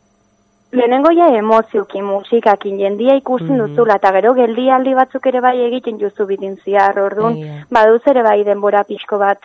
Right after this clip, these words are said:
Speaker 1: deskantzatzeko eta horrela.
Speaker 2: Mhm.
Speaker 1: Eta nik uste dut dela hori, ikuste duzu emozioa,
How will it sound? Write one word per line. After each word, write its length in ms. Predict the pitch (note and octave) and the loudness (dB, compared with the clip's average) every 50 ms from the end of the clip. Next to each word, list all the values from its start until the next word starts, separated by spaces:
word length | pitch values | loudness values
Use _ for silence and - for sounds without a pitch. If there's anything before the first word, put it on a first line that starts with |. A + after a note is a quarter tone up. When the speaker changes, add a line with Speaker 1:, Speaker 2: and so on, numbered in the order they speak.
| - - - G3+ | -14 -16 -14 -12
Speaker 1:
deskantzatzeko 840 | G#3 G3 - - - G#3 G#3 G#3+ G3+ G#3 G#3 - G3+ G3+ - G#3 | -14 -16 -12 -8 -8 -8 -8 -8 -10 -10 -12 -10 -10 -8 -6 -8
eta 160 | G3+ - G3 | -6 -6 -6
horrela. 460 | G3 G3+ G#3+ G#3+ G#3+ G3+ G3 G3+ G3+ - _ _ _ _ - | -6 -4 -4 -4 -2 -4 -4 -4 -6 -12 _ _ _ _ -12
Speaker 2:
Mhm. 320 | F#3+ F#3+ F#3 F3 D#3+ D#3 D#3 | -10 -8 -8 -8 -6 -4 -2
Speaker 1:
Eta 480 | A#3 A3+ - A3 G#3 G3+ G3+ G#3 G#3 G#3+ | -2 0 0 2 4 4 4 4 4 2
nik 220 | A3 A3+ A3+ A3 | 0 -2 -4 -4
uste 180 | C4+ B3+ - - | -6 -2 0 0
dut 100 | D4 C#4 | 0 2
dela 220 | - G#3+ A3 A#3 | 0 0 2 2
hori, 220 | A3 G#3 G3 G3 G3 | 2 2 0 -4 -6
ikuste 320 | G3 - - G3+ - - | -8 -10 -12 -10 -6 -4
duzu 560 | A#3+ A#3+ A#3+ - B3 B3 B3 B3 B3 A#3 A#3 | -4 -4 -4 -4 -2 0 0 2 2 2 0
emozioa, 1000 | A3 G#3 G3+ G#3 A3 A#3 A#3+ - _ - B3 A#3+ A#3 A#3 A#3+ A#3+ A#3+ A#3+ A#3+ A#3+ | 0 -2 -2 0 0 0 -2 -4 _ -4 -2 0 2 2 2 2 2 2 0 -2